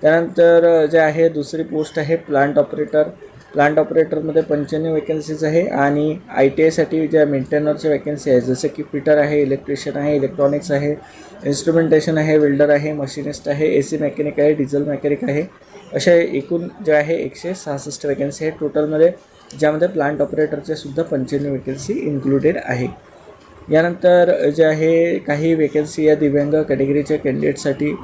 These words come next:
सुद्धा, अ, जे आहे, राखीव ठेवण्यात आलेल्या आहे. तर दिव्यांगत्वासाठी सहा व्हेकन्सीज आहे. तुम्ही यामध्ये तुमच्या, अ, जे काही, अ,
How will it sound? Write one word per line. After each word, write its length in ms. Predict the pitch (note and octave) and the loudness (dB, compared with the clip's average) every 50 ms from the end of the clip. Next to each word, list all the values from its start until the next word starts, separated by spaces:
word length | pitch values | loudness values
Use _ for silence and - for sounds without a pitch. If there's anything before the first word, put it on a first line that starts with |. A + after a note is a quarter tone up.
| - | -12
सुद्धा, 300 | - - C3+ C3+ C#3+ D3 D3 D3 - - - - - - _ - | -12 -10 -4 2 4 4 4 2 -2 -10 -20 -20 -20 -20 _ -4
अ, 400 | C#3+ C3+ C#3 C#3 C#3 C#3 C3+ C3 | 0 2 4 4 6 4 4 2
जे 160 | C3 D#3 D#3 | 2 4 4
आहे, 220 | D3 C#3 D3 D#3 D3+ | 4 4 2 0 -2
राखीव 320 | D3 C3+ - - D3 D3 | -2 -4 -4 -4 -6 -6
ठेवण्यात 380 | C#3+ D3 C3+ B2+ C3+ C3 - C#3 | -4 -4 -6 -4 -4 -4 -2 0
आलेल्या 260 | A#2+ B2 C3 C#3 C#3 | 0 2 2 2 2
आहे. 220 | B2+ C3 B2+ A2+ | 2 0 -2 -4
तर 440 | - - - C3+ C3 C#3+ C#3+ D3 C3+ | -6 -4 -4 0 2 4 4 4 2
दिव्यांगत्वासाठी 920 | C3+ C3+ C3+ C#3 C#3+ D3 D3 D3 C#3+ - - D3+ C#3+ - D3 C#3 - D#3 F#3 - - - - - - - - - - | 2 2 2 2 2 2 2 0 -2 0 -2 -2 -2 -2 -4 -4 -4 -6 -8 -8 -12 -20 -20 -20 -18 -12 -10 -4 -2
सहा 180 | D3+ C#3+ D3 | 0 4 4
व्हेकन्सीज 520 | D3 D3+ C#3+ - - D#3+ D#3 - D#3+ D3+ D#3 | 4 4 4 2 -2 -6 -4 -4 -6 -4 -2
आहे. 180 | D3 D3 E3 | -2 -2 -2
तुम्ही 260 | E3 - D#3 C#3+ D3 D3 | -2 -4 -4 -4 -2 -2
यामध्ये 340 | C#3 C#3 C#3+ C3+ D3+ D3+ | 0 0 2 4 4 2
तुमच्या, 420 | D3 - C#3+ C3+ B2+ - C#3+ C#3+ C#3+ - - - - - - - - - | 2 2 -2 -4 -2 0 0 0 2 0 -2 -6 -14 -20 -20 -16 -10 -6
अ, 180 | B2+ B2+ B2+ B2 | -4 -2 -2 0
जे 140 | C3+ C#3+ | 2 0
काही, 260 | C3+ - D3 C#3+ D3 C#3 - - - - - - - C3 | 2 4 4 4 4 2 -2 -10 -20 -20 -20 -16 -6 -2
अ, 280 | B2+ B2+ C3 B2+ B2 | 2 2 4 4 4